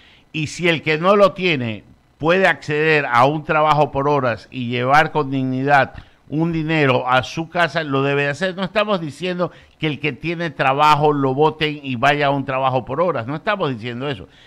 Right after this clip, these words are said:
Estamos diciendo que el que no lo tiene pueda acceder de alguna manera a esta opción. Claro está que hay que tomar las precauciones para que no haya abusos.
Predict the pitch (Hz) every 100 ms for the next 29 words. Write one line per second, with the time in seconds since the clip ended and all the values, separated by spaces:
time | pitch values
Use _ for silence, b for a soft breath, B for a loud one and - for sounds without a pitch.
0 | b 113 - 170 196 185 165 185 190 170
1 | 147 139 123 143 208 220 160 180 202 185
2 | - 175 190 185 151 139 - - 143 170
3 | 185 156 139 123 127 170 185 196 196 180
4 | 165 - B B B 135 143 156 156 -
5 | 135 95 - 190 214 127 80 b b b
6 | b - 196 208 226 220 - - 156 156
7 | - B B - 180 180 196 202 208 196
8 | 170 170 185 190 180 - 170 165 160 -
9 | 165 160 156 160 - 165 156 160 156 151
10 | 151 165 170 165 135 143 156 165 151 127
11 | 147 262 202 117 87 -